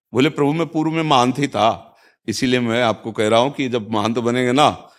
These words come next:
और मनमानी आचरण करेंगे और भगवत अर्पित बिना किए जो भगवान के लिए आता है, वो खाएंगे तो कुत्ता बनेंगे।"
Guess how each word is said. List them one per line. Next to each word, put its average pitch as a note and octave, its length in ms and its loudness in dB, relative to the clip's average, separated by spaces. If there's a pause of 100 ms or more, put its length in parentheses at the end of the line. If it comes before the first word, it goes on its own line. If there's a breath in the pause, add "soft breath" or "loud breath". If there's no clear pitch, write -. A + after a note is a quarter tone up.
(220 soft breath)
और G#2+ 100 -6
मनमानी A2 460 0
आचरण B2 420 0
करेंगे G#2 600 -4 (180)
और G2+ 80 -6
भगवत G#2+ 560 0
अर्पित A2 380 -2
बिना A2+ 260 2
किए B2 640 0 (140)
जो G#2+ 120 -2
भगवान A2+ 380 4
के C#3+ 120 -2
लिए C3 140 6
आता G#2 300 4
है, D#2 120 -6 (220)
वो G#2+ 80 -2
खाएंगे A#2 320 2
तो C3+ 120 -6
कुत्ता A#2+ 320 0
बनेंगे।" G2+ 460 -6